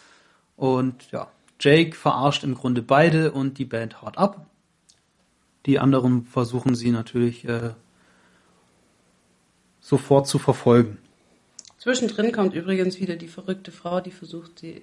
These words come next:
Speaker 2: einen Ansch-, schon wieder einen Anschlag auf die auszuüben.
Speaker 1: Stimmt, aber warte, wann kommt das? Kommt das
Speaker 2: Wenn
Speaker 1: jetzt
Speaker 2: die in der
Speaker 1: danach?
Speaker 2: Telefonzelle sind. Nee, davor.
Speaker 1: Kommt es davor?
Speaker 2: Mhm.
Speaker 1: Wollen, ich hatte das irgendwie im Kopf, dass das danach kommt, wenn sie ihren, äh, diesen, diesen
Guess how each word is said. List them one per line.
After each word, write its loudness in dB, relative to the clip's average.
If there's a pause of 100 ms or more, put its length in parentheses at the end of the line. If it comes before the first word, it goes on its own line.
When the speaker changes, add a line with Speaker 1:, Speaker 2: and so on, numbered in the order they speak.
Speaker 2:
einen -12
Ansch-, -8
schon -6
wieder -10
einen -8
Anschlag -10
auf -14
die -18
auszuüben. -20 (840)
Speaker 1:
Stimmt, -4
aber 0
warte, -4
wann 4
kommt 2
das? -4
Kommt -6
das -12
Speaker 2:
Wenn -2
Speaker 1:
jetzt 2
Speaker 2:
die -4
in -4
der 4
Speaker 1:
danach? 0
Speaker 2:
Telefonzelle -10
sind. -20
Nee, -8
davor. -12 (800)
Speaker 1:
Kommt 0
es -8
davor? 2
Speaker 2:
Mhm. -4 (600)
Speaker 1:
Wollen, -2 (360)
ich -18
hatte -2
das -2
irgendwie 0
im 2
Kopf, -6
dass -10
das -12
danach -2
kommt, -2
wenn -2
sie -12 (480)
ihren, -14
äh, 0
diesen, -14
diesen -14